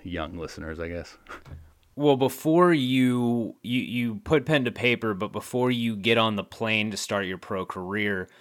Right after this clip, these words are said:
Speaker 2: you have the, and you mentioned this earlier, you have the fortune of having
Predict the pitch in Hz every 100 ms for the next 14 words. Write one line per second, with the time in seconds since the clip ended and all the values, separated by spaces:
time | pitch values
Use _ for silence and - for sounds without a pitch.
0 | - _ _ - 117 117 101 135 143 131
1 | 120 113 104 87 - - _ - - -
2 | 123 117 139 127 123 110 - 131 123 113
3 | 110 95 110 101 135 135 117 - 131 120
4 | 117 110 107 92 - 113 113 107 104 101